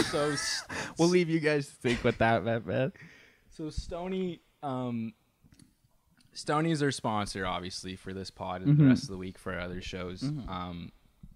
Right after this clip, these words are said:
Speaker 1: that edible's got me pretty high already,
Speaker 2: Yeah, I'm,
Speaker 1: but
Speaker 2: I'm, I'm baked. I'm
Speaker 1: we
Speaker 2: baked.
Speaker 1: have a job to do. They told
Speaker 2: Yeah.
Speaker 1: us to showcase the product, so we're
Speaker 2: Mm-hmm.
Speaker 1: gonna showcase that motherfucking product.
Speaker 2: And we got this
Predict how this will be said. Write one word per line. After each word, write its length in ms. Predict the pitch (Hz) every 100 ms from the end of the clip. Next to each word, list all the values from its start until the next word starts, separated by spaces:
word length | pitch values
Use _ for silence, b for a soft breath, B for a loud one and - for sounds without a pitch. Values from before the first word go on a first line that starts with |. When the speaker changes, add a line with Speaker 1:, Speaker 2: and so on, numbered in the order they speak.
| - - - -
Speaker 1:
that 180 | 120
edible's 380 | 110 113 104 98
got 160 | 95 87
me 100 | 92
pretty 220 | 98 90
high 180 | 87 85
already, 160 | 85
Speaker 2:
Yeah, 200 | 135 127
I'm, 60 | 131
Speaker 1:
but 60 | 127
Speaker 2:
I'm, 160 | 131
I'm 240 | 131 131 127
baked. 400 | 117 113 - - -
I'm 80 | 117
Speaker 1:
we 60 | 117
Speaker 2:
baked. 100 | 117
Speaker 1:
have 120 | 123
a 60 | 123
job 520 | 117 127 123 127 131
to 100 | 123
do. 260 | 107 110 101
They 120 | 98
told 360 | - 160 139
Speaker 2:
Yeah. 80 | 147
Speaker 1:
us 320 | 151 165 - - _ _
to 140 | - 104
showcase 720 | - - 131 135 123 135 131
the 100 | 117
product, 720 | - - 117 135 170 - -
so 140 | 160 151
we're 100 | 127
Speaker 2:
Mm-hmm. 60 | 120
Speaker 1:
gonna 120 | 110
showcase 720 | - - 156 170 - 147 -
that 180 | 120 101
motherfucking 880 | 110 127 147 156 - - 143 - 131
product. 500 | - 110 110 92 -
Speaker 2:
And 80 | 131
we 80 | 139
got 200 | 151 151
this 160 | 156